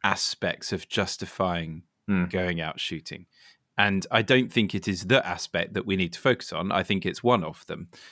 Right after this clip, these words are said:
Speaker 1: Um, <clears throat> 'cause you're absolutely right, Diggers. If it's on a bigger day, this can't be the reason. It
Speaker 2: You
Speaker 1: doesn't
Speaker 2: become,
Speaker 1: make sense.
Speaker 2: yeah, you become a little bit unstuck, don't you?
Speaker 1: So his point is justifying,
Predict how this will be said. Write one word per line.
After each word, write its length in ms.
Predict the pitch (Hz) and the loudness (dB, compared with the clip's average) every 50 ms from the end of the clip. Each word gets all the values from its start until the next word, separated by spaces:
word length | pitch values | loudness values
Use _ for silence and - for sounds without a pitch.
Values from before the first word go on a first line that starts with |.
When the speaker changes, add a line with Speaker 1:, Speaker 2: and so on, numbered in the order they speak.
| - _ _ _ | -20 _ _ _
Speaker 1:
Um, 360 | - 101 92 90 87 87 85 - - - - _ _ _ - | 2 2 4 4 2 0 -4 -6 -12 -20 -20 _ _ _ 2
<clears throat> 160 | 185 - - - 233 170 135 95 - _ _ _ _ _ _ _ _ _ _ _ - - | 2 4 6 6 6 6 4 0 -4 _ _ _ _ _ _ _ _ _ _ _ -4 -2
'cause 140 | 127 110 | 0 2
you're 100 | 101 120 | 4 4
absolutely 340 | 131 - - - 90 85 82 | 4 4 2 -2 -4 -2 2
right, 160 | 110 113 90 85 | 2 2 2 0
Diggers. 400 | - 80 85 90 92 - - - _ | -4 -8 -8 -8 -8 -8 -10 -4 _
If 160 | - 123 117 | 0 2 2
it's 200 | 120 110 - - | 2 0 0 -2
on 100 | 101 92 | -2 -2
a 40 | 90 | -2
bigger 240 | 85 123 123 92 92 | -2 -2 -2 -2 -2
day, 360 | 87 - 80 67 85 - - - _ _ _ _ _ _ _ _ _ _ _ _ _ | -6 -6 -4 -4 -4 -4 -6 -8 _ _ _ _ _ _ _ _ _ _ _ _ _
this 580 | - 151 107 110 95 - - - - - - - - | -20 -4 -2 -2 -2 0 -2 -4 -6 -8 -10 -10 -10
can't 400 | - - 104 101 95 - - - | -2 2 2 2 2 0 -4 -6
be 140 | 90 82 76 | -6 -4 -4
the 120 | 85 80 | -4 -4
reason. 400 | 78 87 85 80 - - 82 80 | -4 -4 -4 -4 -6 -8 -8 -8
It 160 | 80 76 - - | -8 -8 -2 2
Speaker 2:
You 60 | 131 | 4
Speaker 1:
doesn't 80 | 131 | 4
Speaker 2:
become, 240 | 135 139 - 170 156 | 4 6 6 6 6
Speaker 1:
make 60 | 143 | 8
sense. 240 | 131 127 98 82 - | 6 4 4 4 6
Speaker 2:
yeah, 120 | 170 160 135 | 6 6 6
you 180 | 120 127 131 | 6 4 4
become 280 | 127 127 123 143 147 143 | 4 4 4 6 6 8
a 20 | 135 | 8
little 200 | 135 135 131 127 | 8 8 8 8
bit 120 | 127 110 | 6 6
unstuck, 520 | 110 107 110 101 - - 120 95 - 110 | 6 4 4 2 4 4 4 4 4 2
don't 220 | - 110 104 87 - | -2 -2 -2 0 -2
you? 140 | 87 87 - - _ - - - | -2 -4 -6 -8 _ -18 -10 -4
Speaker 1:
So 180 | - - 131 | 2 2 4
his 160 | 120 139 131 - | 6 4 4 2
point 420 | - - - 165 170 170 135 - - | 2 2 4 6 6 6 4 2 2
is 340 | - 104 95 90 - - - - - - | 2 2 4 4 2 -2 -6 -10 -10 0
justifying, 840 | - 139 135 117 - - 123 - - 120 107 107 101 95 98 98 - | 2 4 4 4 2 -2 -4 0 4 4 6 6 6 4 2 0 -4